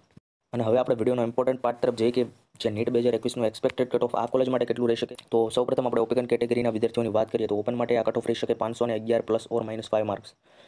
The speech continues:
પાંચસો અગિયાર plus or minus five marks સુધી જઈ શકે. ઈ ડબલ્યુ એસની આપણે વાત કરીએ તો ઈ ડબલ્યુ એસ માટે આ કટ ઓફ પાંચસો ને આઠ plus or minus five marks સુધી જાય.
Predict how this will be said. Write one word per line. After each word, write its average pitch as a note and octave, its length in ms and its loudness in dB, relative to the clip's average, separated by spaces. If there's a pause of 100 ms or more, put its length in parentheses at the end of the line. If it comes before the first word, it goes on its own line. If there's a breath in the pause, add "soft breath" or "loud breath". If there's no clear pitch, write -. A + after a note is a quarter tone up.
(300 soft breath)
પાંચસો A#2 240 -2
અગિયાર A2+ 240 2
plus A2 280 0
or - 20 -4
minus A2 220 -4
five A2 180 2
marks A2+ 180 -4
સુધી A2 160 -6
જઈ A2 120 0
શકે. G#2+ 260 -2 (360)
ઈ A#2+ 40 -2
ડબલ્યુ B2 200 2
એસની B2 180 -2
આપણે A#2+ 180 2
વાત A2 280 0
કરીએ A#2+ 140 2
તો A#2 100 0
ઈ A2 60 -2
ડબલ્યુ A#2+ 220 2
એસ B2 120 -6
માટે A#2+ 160 -2
આ A#2 40 2
કટ A#2 160 0
ઓફ A#2+ 100 0
પાંચસો A#2+ 400 -4
ને C3 120 -4 (500 loud breath)
આઠ B2+ 220 -2
plus B2 280 0 (120)
or B2+ 100 4
minus A#2+ 220 -2
five A#2+ 200 2
marks A#2 180 -4
સુધી A2 200 -4
જાય. G#2 200 -2